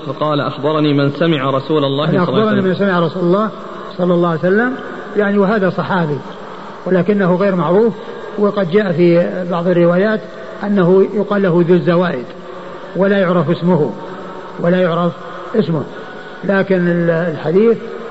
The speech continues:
Speaker 2: فيه هؤلاء الثلاثة الذين هم لين الحديث ومجهول الحال، وكذلك هذا المبهم الذي لا يعرف، لا يعرف اسمه.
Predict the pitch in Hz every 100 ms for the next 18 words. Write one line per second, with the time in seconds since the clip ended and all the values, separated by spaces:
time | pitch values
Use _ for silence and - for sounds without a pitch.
0 | - - - 220 175 170 175 - - -
1 | - 147 180 185 180 180 165 165 180 151
2 | 180 185 202 220 240 - - - - -
3 | - 196 180 180 180 160 175 175 202 175
4 | 170 160 170 214 240 - - - - -
5 | 175 180 143 185 180 - 185 220 240 247
6 | - - - - - - - - 185 185
7 | 180 170 160 151 175 190 180 175 175 165
8 | - 147 180 175 170 175 160 160 165 190
9 | - - - - - 190 170 156 160 165
10 | 147 143 139 - - - - - - -
11 | - - - - - 294 262 214 196 175
12 | 170 147 160 139